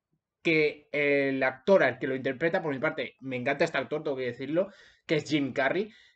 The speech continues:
que hará de Steven Russell, ¿vale? Este tío, por mi parte, en esta película lo que básicamente nos contará será que este hombre, pues, se dedica a estafas, ¿vale? Al tema de las estafas y demás, y acabará en la cárcel. ¿Qué pasa? Que en esta cárcel,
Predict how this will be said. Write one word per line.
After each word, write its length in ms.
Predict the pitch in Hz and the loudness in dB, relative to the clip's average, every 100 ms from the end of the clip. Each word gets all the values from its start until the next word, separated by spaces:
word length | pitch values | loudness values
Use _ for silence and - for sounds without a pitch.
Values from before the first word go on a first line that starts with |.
| _ | _
que 140 | - 220 | 4 6
hará 260 | 220 226 | 6 2
de 260 | 180 180 156 | 0 -2 -2
Steven 520 | - - 190 185 165 | -4 0 4 4 4
Russell, 500 | 160 147 - 101 107 110 | 4 2 -2 -12 -14 -10
¿vale? 360 | 120 151 214 - - _ _ _ _ _ _ _ _ _ | -2 -2 -2 -8 -20 _ _ _ _ _ _ _ _ _
Este 240 | 190 214 | -2 0
tío, 180 | 175 202 | 2 2
por 140 | 185 156 | 2 -2
mi 100 | 147 | 2
parte, 300 | 160 175 151 | 2 2 -2
en 80 | |
esta 160 | 160 208 | -4 -4
película 320 | 196 190 202 | -4 2 4
lo 180 | 175 147 | 4 2
que 460 | 147 143 131 123 _ _ | 0 0 0 -6 _ _
básicamente 480 | 151 175 190 208 196 | -8 -6 -2 0 0
nos 100 | 190 | 0
contará 420 | 190 165 170 185 | -2 0 2 2
será 280 | 185 151 160 | 0 0 0
que 120 | 131 | -2
este 180 | 139 - | -6 0
hombre, 300 | 185 180 165 | 0 0 -4
pues, 180 | 165 143 | -4 -6
se 80 | 131 | -6
dedica 420 | 127 139 156 156 | -6 -6 -6 -8
a 140 | 123 123 | -8 -8
estafas, 680 | 120 - 131 113 - 92 101 | -8 -6 -6 -6 -14 -20 -16
¿vale? 220 | 107 135 | -6 -6
Al 120 | 123 | -6
tema 220 | 123 139 | -8 -4
de 80 | 139 | -4
las 180 | 127 123 | -6 -10
estafas 400 | - 135 143 143 | -10 -10 -10 -10
y 60 | |
demás, 320 | 143 165 185 - _ _ _ _ _ _ | -8 -6 -6 -8 _ _ _ _ _ _
y 580 | 233 247 240 233 226 214 | -2 2 4 6 6 6
acabará 360 | 196 185 180 | 4 4 4
en 80 | 170 | 4
la 100 | 165 | 2
cárcel. 300 | 165 - 123 | 0 -4 -4
¿Qué 100 | 160 | -2
pasa? 280 | 185 - 135 | -2 -2 -6
Que 80 | 123 | -6
en 60 | |
esta 240 | 135 - 160 | -6 -6 -4
cárcel, 520 | 185 190 175 214 - | -4 -2 -4 -4 -10